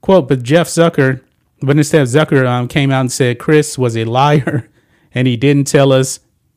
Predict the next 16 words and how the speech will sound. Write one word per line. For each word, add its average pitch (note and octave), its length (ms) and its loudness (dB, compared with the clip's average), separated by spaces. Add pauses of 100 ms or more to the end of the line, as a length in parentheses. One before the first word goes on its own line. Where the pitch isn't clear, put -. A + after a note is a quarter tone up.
(140)
everything D3+ 760 0 (220)
he D3 180 -2
did B2+ 340 -2
for B2+ 140 0
his A#2+ 140 -2
brother." A#2+ 460 -2 (840)
Then D3 180 0
all C#3+ 160 4
those C3+ 300 0
anchors C3 340 0
started B2+ 300 0
hammering C3+ 340 -2
Chris B2 360 -4
both B2+ 260 0
on C#3 180 0
air A#2+ 280 -6